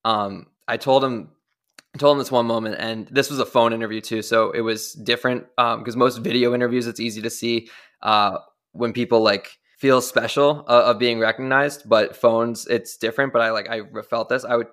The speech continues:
I asked him a question. I didn't even know where this was gonna go. I was like, "There's one moment where the camera cuts to you during Annabeth's monologue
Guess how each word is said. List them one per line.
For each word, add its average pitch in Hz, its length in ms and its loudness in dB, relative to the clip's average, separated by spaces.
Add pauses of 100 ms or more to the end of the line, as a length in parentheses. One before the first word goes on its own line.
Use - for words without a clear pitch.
(140)
I 117 320 0
asked - 220 2
him 160 60 -6
a 120 40 -6
question. 139 280 2
I 117 60 -4
didn't 120 140 -8
even 120 120 -6
know 120 120 -2
where 117 100 -2
this 117 180 -6
was 110 120 -14
gonna 117 160 -8
go. 117 260 4 (260)
I - 60 2
was 120 100 4
like, 117 120 0
"There's 120 220 2
one 135 300 2
moment 120 460 0
where 110 140 -2
the 104 80 -8
camera 113 320 0
cuts - 340 -2
to 117 80 -6
you 110 200 0
during 110 300 -2
Annabeth's 113 440 -6
monologue 110 500 2